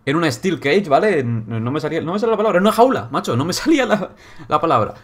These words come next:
Vamos a jugar un combate en jaula, como tiene que ser el combate de Extreme Rules, ¿vale? Dos mil quince. Y, eh, también quiero, también,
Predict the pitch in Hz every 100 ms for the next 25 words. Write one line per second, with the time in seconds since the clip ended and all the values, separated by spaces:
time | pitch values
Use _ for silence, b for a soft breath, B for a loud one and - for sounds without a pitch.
0 | B - 208 214 196 185 196 175 175 165
1 | 165 143 120 196 220 233 233 135 123 117
2 | 117 151 139 120 139 170 135 113 104 120
3 | 120 135 123 107 104 - 165 175 143 196
4 | 240 - B B B - 175 135 139 151
5 | 131 190 190 220 240 B B B 220 254
6 | - - 131 131 127 147 196 185 143 139
7 | 165 165